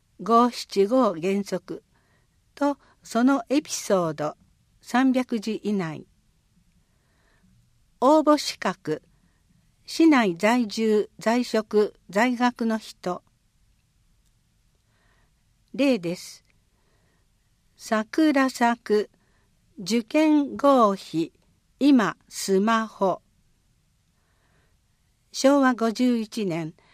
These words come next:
寝屋川市に住んでいた私は、東京の大学を受験しました。その当時、地方の受験生の合格発表は電報で知らせてもらうのが定番で、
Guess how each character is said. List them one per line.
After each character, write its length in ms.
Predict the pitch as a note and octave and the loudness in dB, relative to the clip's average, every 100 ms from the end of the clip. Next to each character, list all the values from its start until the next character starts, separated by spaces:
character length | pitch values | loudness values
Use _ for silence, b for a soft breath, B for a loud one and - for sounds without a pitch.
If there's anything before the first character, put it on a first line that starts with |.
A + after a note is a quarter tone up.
| b b | b b
寝 100 | A3 | -2
屋 200 | C4+ D#4 | 0 2
川 200 | D#4 D#4 | 2 2
市 180 | D#4 A#3+ | 0 0
に 100 | A#3 | -2
住 220 | - C4+ | 0 0
ん 40 | A3+ | 0
で 120 | G3+ | 0
い 100 | F#3+ | -2
た 240 | - F#3 | -6 -8
私 420 | - F#3+ A#3 - G3+ | -8 -6 -6 -4 -4
は、 220 | G3 G3 b b b b | -4 -6 b b b b
東 200 | - C4 | 0 2
京 200 | C4 C4+ | 4 4
の 160 | B3+ B3+ | 4 2
大 200 | B3 B3 | 2 0
学 320 | B3 B3 A#3 | 0 -2 -4
を 100 | B3 - | -4 -6
受 140 | - | -8
験 240 | F3+ G#3 G#3 | -6 -4 -4
し 160 | - | -4
ま 140 | F#3 F#3+ | -4 -4
し 140 | - | -8
た。 200 | - D3 _ _ _ _ _ _ _ _ _ _ _ _ _ _ | -12 -12 _ _ _ _ _ _ _ _ _ _ _ _ _ _
そ 220 | - - A#3 | -10 0 2
の 160 | C#4 | 2
当 260 | C4+ D4 B3+ | 2 2 2
時、 260 | E3 E3 E3 _ _ _ _ _ | -2 -8 -10 _ _ _ _ _
地 180 | - C4 | -2 2
方 260 | E4 D#4 | 6 6
の 100 | A3+ | 6
受 180 | F#3+ G#3 | 2 -2
験 260 | - C4+ B3+ | 0 2 2
生 260 | - G3 | 2 2
の 200 | F#3 F3+ | 2 0
合 220 | E3 B3 | 0 0
格 260 | B3 A#3+ - | 0 -2 -2
発 240 | G3 G#3+ - | -4 -4 -4
表 100 | F#3 | -4
は 280 | E3 E3+ F3 - _ | -2 -4 -6 -10 _
電 240 | E3 A3+ D4 | -4 0 0
報 260 | - D4+ | 2 2
で 160 | C#4+ C#4+ | 2 -2
知 160 | - A#3+ | -4 -6
ら 100 | B3+ | -4
せ 140 | C4 | -4
て 100 | B3 | -4
も 160 | A#3 A#3+ | -2 0
ら 160 | A#3+ | -2
う 40 | A3+ | -2
の 160 | A3 | -4
が 180 | G3 F3 - | -4 -8 -8
定 200 | G3 G#3 | -6 -4
番 260 | G3+ G3 F3+ | -4 -4 -4
で、 220 | F#3 | -6